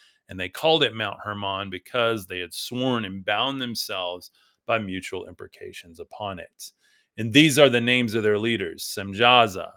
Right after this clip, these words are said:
the leader, Arakabab, Ramael, Kokabel, Timael, Ramael, Daniel, Ezekiel, Baraquel,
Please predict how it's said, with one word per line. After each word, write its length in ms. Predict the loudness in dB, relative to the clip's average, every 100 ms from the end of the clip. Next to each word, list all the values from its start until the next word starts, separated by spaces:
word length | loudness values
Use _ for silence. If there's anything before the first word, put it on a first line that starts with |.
| _ _
the 80 | -6
leader, 540 | 0 0 0 -6 -12 _ _ _ _
Arakabab, 920 | 4 8 8 4 0 2 2 -2 -6 -14 -6
Ramael, 960 | 2 4 4 2 2 -2 -4 -8 -14 _ _ 2
Kokabel, 880 | 4 6 2 4 4 4 0 -10 -20 _ _ _ _
Timael, 880 | -4 -2 -2 -2 -2 -6 -12 -18 -20 _ _ -12
Ramael, 920 | 0 4 4 2 0 -2 -6 -12 -18 _ _ -20 0
Daniel, 840 | 2 2 0 -6 -10 -12 -16 -20 _ _ -12
Ezekiel, 1000 | -10 -6 -6 -6 -6 -4 -2 -4 -10 -18 _ _ _ _
Baraquel, 840 | 0 2 2 -2 -6 -6 -6 -12